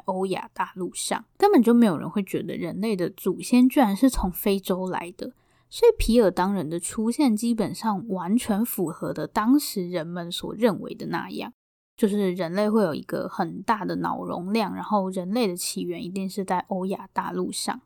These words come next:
而且达特发现汤恩幼儿的那个时候，北京人也被挖出来了，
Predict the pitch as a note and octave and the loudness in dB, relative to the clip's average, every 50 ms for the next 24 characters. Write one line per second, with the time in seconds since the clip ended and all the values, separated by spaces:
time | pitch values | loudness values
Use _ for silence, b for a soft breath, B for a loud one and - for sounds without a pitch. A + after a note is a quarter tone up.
0 | _ _ _ _ _ _ - D4+ E4+ F4 - - F3 D#3 - D#3 F#3 - A#3+ G#3+ | _ _ _ _ _ _ 2 6 6 6 6 6 2 -2 -2 -2 -2 2 2 2
1 | F#3+ - G3+ F#3+ F#3 F#3+ - A#3 G#3+ F#3+ F#3 F#3 - B3 B3 B3+ C4 C4 C4 C#4 | 2 2 2 2 2 2 0 0 0 0 0 0 2 4 6 8 8 8 10 10
2 | C#4+ G#3+ D#3 - - - - E3+ F#3 F#3+ F#3 F3 - - E3+ E3 F3+ - G#3+ G3 | 10 8 6 4 0 -4 -4 -2 0 0 0 0 -2 -2 -4 -4 -2 0 0 0
3 | F#3 - - E3+ - F3 - C#4+ D4+ D#4+ E4 C#4 F#3+ F3 E3 D#3+ - G3+ G3 F#3+ | 0 0 -2 -2 -2 0 4 4 6 8 8 6 6 4 0 0 0 2 4 4
4 | F#3 F3 E3+ F3 F3+ - - G3+ F#3 F#3 - - F3+ F#3+ - C4 | 4 4 2 0 -2 -2 -2 0 0 0 0 -2 -4 -6 -8 -10